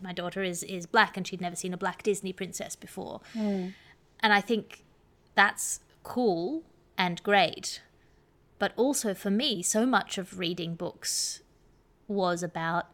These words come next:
Speaker 1: experiencing other lives that weren't my own.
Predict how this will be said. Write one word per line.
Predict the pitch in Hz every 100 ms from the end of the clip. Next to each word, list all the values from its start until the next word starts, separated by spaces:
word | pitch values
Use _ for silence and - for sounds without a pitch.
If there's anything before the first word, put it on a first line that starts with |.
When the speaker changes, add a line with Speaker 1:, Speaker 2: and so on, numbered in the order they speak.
| -
Speaker 1:
experiencing | - - 202 180 180 165 - 175 165 165 170 175 _ _ _ _ _ _ _ -
other | 185 180 180
lives | 170 220 285 - - - - - -
that | 175
weren't | 220 247 202
my | 180 -
own. | -